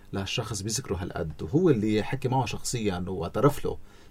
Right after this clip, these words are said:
إنه اللي صار معي كان فوق طاقتي، فوق إرادتي، كان بدي أخلص خمسين عائلة، بدي أخلص المنطقة.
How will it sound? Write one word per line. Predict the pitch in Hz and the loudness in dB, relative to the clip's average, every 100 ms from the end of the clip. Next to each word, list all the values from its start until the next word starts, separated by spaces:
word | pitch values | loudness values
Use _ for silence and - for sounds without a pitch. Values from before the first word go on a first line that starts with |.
| - - | -10 -2
إنه | |
اللي | 95 95 | 0 2
صار | 104 104 | 2 4
معي | 107 104 | 4 4
كان | 95 104 | 2 0
فوق | - 113 - | 0 -2 0
طاقتي، | 113 - 101 | -4 -2 -4
فوق | 110 - | -4 -2
إرادتي، | 110 104 101 101 | 0 0 0 0
كان | 113 | 0
بدي | 95 95 | -2 -2
أخلص | 107 104 - | 0 0 0
خمسين | 98 - 110 | 0 0 0
عائلة، | 92 104 104 | 2 2 2
بدي | 101 | 2
أخلص | - 104 - | 0 0 0
المنطقة. | 95 98 92 90 95 | 0 0 0 -2 -4